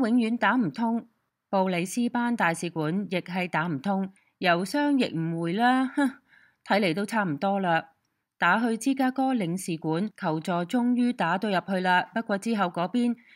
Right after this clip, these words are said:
一副你有問題同我有咩關係嘅態度，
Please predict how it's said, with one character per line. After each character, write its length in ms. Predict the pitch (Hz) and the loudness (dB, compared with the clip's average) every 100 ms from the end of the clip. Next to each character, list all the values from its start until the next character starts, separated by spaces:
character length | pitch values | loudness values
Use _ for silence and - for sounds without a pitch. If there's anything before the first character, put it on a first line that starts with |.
| _ | _
一 160 | 226 220 | 0 0
副 260 | 226 180 | 0 -2
你 200 | 180 165 | 0 0
有 100 | 175 | 0
問 300 | 180 185 165 | 0 0 -2
題 180 | 175 156 | 0 -2
同 280 | 156 160 156 | -2 -4 -2
我 140 | 156 | 0
有 120 | 185 | 0
咩 160 | 190 220 | 0 -2
關 260 | - 233 226 | 2 2 2
係 160 | 196 | 0
嘅 140 | 165 175 | -2 -2
態 260 | 175 165 | -2 -2
度， 320 | 156 147 147 | 0 0 -2